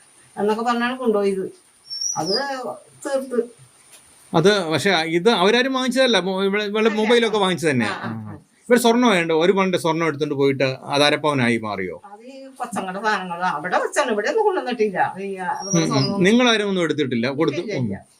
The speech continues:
Speaker 1: ഞങ്ങൾ
Speaker 2: നിങ്ങൾക്ക് അതിന്റെ ആവശ്യമില്ല.
Speaker 1: ഇല്ല, ഇല്ല.
Speaker 2: നിങ്ങൾക്ക് കാറ്ററിംഗിന്റെ പരിപാടിയാ?
Speaker 1: അത് ആങ്ങളയുടെയാണ്.
Speaker 2: ആണ്, ആ.
Speaker 1: എന്റെ താഴത്തെ വീട് അവിടെ.
Speaker 2: ആഹാ.
Speaker 1: എന്നെ കല്യാണം കഴിച്ചിരുന്ന സൗകര്യത്തിൽ ഞങ്ങളിവിടെ താമസിക്കണത് വന്നു.
Speaker 2: എന്താ അച്ഛ-, അച്ഛ-, അച്ഛൻ എന്താ ചെയ്യുന്നേ?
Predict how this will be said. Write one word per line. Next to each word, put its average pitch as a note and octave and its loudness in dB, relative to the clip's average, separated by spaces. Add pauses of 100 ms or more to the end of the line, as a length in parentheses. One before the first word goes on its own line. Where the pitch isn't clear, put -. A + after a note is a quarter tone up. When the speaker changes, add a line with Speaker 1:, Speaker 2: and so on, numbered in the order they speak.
(140)
Speaker 1:
ഞങ്ങൾ G#3 -18
Speaker 2:
നിങ്ങൾക്ക് F3+ 2
അതിന്റെ D#3 4
ആവശ്യമില്ല. A#2+ 2
Speaker 1:
ഇല്ല, F2 -8
ഇല്ല. - -16 (100)
Speaker 2:
നിങ്ങൾക്ക് G3+ 2
കാറ്ററിംഗിന്റെ F3 2
പരിപാടിയാ? G#2 -4
Speaker 1:
അത് B3 -8
ആങ്ങളയുടെയാണ്. D3+ -14 (200)
Speaker 2:
ആണ്, A2+ 4
ആ. G#2+ -4
Speaker 1:
എന്റെ G2 -8 (140)
താഴത്തെ G3+ -2 (260)
വീട് F#3 -2
അവിടെ. E3 -6
Speaker 2:
ആഹാ. B2 4
Speaker 1:
എന്നെ A3+ -8
കല്യാണം G#3+ -6
കഴിച്ചിരുന്ന A3+ -10
സൗകര്യത്തിൽ F3+ -8
ഞങ്ങളിവിടെ G3 -6
താമസിക്കണത് E3+ -6
വന്നു. D3+ -2
Speaker 2:
എന്താ A3 6
അച്ഛ-, F3+ 2
അച്ഛ-, F3 -6
അച്ഛൻ G3 2
എന്താ F3+ 6
ചെയ്യുന്നേ? C#3 0